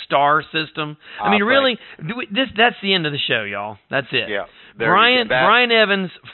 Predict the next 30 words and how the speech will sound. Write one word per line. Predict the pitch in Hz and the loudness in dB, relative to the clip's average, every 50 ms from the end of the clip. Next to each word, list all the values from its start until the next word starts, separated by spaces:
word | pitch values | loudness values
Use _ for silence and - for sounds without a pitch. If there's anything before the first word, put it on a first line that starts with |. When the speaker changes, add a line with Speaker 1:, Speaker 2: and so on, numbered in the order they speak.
| - - | -6 -4
Speaker 1:
four-star | 190 185 190 196 185 - - - 190 175 170 165 165 | -2 0 0 0 0 -2 -4 -2 0 0 2 2 2
recruit. | 160 156 143 - - 139 123 113 98 - - - - _ _ _ _ _ - | 0 -2 -6 -6 -4 -4 -4 -4 -6 -12 -18 -20 -20 _ _ _ _ _ -4
Speaker 2:
tells | - 127 117 110 104 101 | -2 0 0 0 0 -2
you | 107 | -4
all | 104 101 110 110 110 | -2 0 0 -2 -2
you | 110 107 | -4 -6
need | 110 110 107 98 | -8 -8 -10 -10
to | 104 104 | -10 -10
know. | 98 98 90 85 78 73 131 | -8 -6 -6 -6 -6 -6 -2
Speaker 1:
That's | 147 139 135 - - | -2 -2 -2 0 0
all | 143 139 147 160 | 0 2 2 2
you | 165 107 101 - 92 | 2 2 2 2 2
Speaker 2:
Uh, | 92 156 | 2 0
Speaker 1:
need | 151 147 143 | 0 -2 -4
to | 151 143 | -4 -4
know. | 135 127 120 110 107 104 95 _ _ _ _ _ _ _ _ _ _ _ | -2 -2 -2 -2 -4 -8 -12 _ _ _ _ _ _ _ _ _ _ _
Speaker 2:
we | - 107 117 123 | -12 -10 -8 -4
had | 127 123 120 - - - | -4 -4 -4 -4 -6 -10
some | 107 90 92 | -10 -10 -8
linebacker | 101 107 113 117 113 101 110 113 117 113 - - 107 98 | -6 -4 -2 -2 -2 -2 -2 -2 0 -2 -2 -6 -12 -14
named | 98 98 98 92 - - | -12 -14 -14 -14 -16 -18
Travaris | 92 85 - 107 110 113 107 101 - - - | -18 -12 -6 -4 -4 -4 -4 -6 -8 -12 -16
Kearney, | - - 135 127 123 120 120 110 104 _ _ _ _ _ _ _ _ _ _ - | -12 -8 -6 -6 -6 -6 -8 -10 -12 _ _ _ _ _ _ _ _ _ _ -6
three | 123 123 123 117 - | -4 -2 -2 -4 -4
stars. | - - 117 113 110 107 104 101 98 - - _ _ _ - | -2 0 2 2 2 2 0 -2 -6 -12 -18 _ _ _ -6
I've, | - 104 104 104 101 92 _ _ _ _ | -2 0 2 2 0 -2 _ _ _ _
you | _ - 113 98 | _ -16 -14 -12
know, | 87 82 78 _ _ _ _ _ _ _ _ | -12 -12 -14 _ _ _ _ _ _ _ _
he, | - 131 123 | -14 -14 -12
he | 98 101 107 | -12 -14 -16